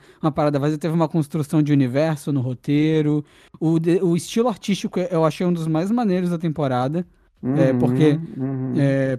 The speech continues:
Speaker 1: é uma das críticas que eu tenho a essa temporada, eu acho que ela tem pouca variação, ela aposta muito no realismo mesmo, sabe?
Speaker 2: É.
Speaker 1: E é uma parada que eu que gosto de animação fico meio tipo, "Ah, beleza", mas um... Sempre que começa um curta realista no Love, Death and Robots, eu fico tipo, "Ah, beleza, mais um curta realista."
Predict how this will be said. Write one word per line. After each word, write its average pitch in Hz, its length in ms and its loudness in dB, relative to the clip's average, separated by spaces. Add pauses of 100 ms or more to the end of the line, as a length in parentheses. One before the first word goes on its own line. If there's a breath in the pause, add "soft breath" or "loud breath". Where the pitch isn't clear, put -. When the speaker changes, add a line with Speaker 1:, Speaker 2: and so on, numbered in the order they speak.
Speaker 1:
é 156 120 -2
uma 156 140 2
das 151 180 0
críticas 147 360 -2
que - 100 -2
eu 156 60 2
tenho 147 160 6
a 143 40 6
essa 139 140 -2
temporada, 147 520 0
eu 135 80 4
acho 135 160 -2
que - 60 -2
ela 143 100 2
tem 143 140 2
pouca 151 360 0
variação, 139 680 2
ela 120 120 0
aposta 139 380 -2
muito 139 280 4
no 160 80 4
realismo 135 640 2
mesmo, 123 460 0 (500)
sabe? 127 320 6
Speaker 2:
É. 92 200 2 (200)
Speaker 1:
E 156 100 4
é 156 60 10
uma 151 120 6
parada 143 360 4
que 143 360 2
eu 160 200 4
que 156 140 -2
gosto 143 340 0
de 139 80 0
animação 131 580 2
fico 139 280 -6
meio 139 200 2
tipo, 139 240 -6
"Ah, 180 180 0
beleza", 139 380 -2
mas 127 200 0
um... 135 40 -4 (240 loud breath)
Sempre 247 240 2
que - 60 -20
começa 226 340 2
um 190 40 0
curta 196 280 -2
realista 160 520 2
no 156 80 4
Love, 147 220 2
Death 143 220 -2
and 147 120 2
Robots, 143 300 0
eu 156 80 -2
fico 139 180 -6
tipo, - 160 -6
"Ah, 165 140 0
beleza, 143 380 -2
mais 123 180 -6
um 127 60 -4
curta 127 260 -12
realista." 123 420 -10